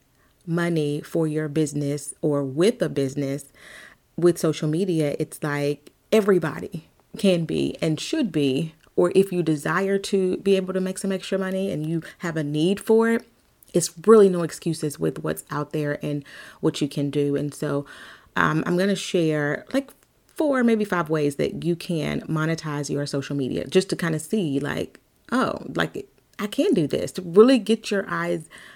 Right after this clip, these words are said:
open to what is possible, okay? And seeing that you can too. Like, people are on social media putting out content from different ages,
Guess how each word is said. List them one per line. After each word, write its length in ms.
open 480
to 280
what 360
is 260
possible, 720
okay? 380
And 320
seeing 420
that 200
you 120
can 240
too. 300
Like, 280
people 400
are 220
on 380
social 300
media 440
putting 280
out 180
content 600
from 340
different 420
ages, 460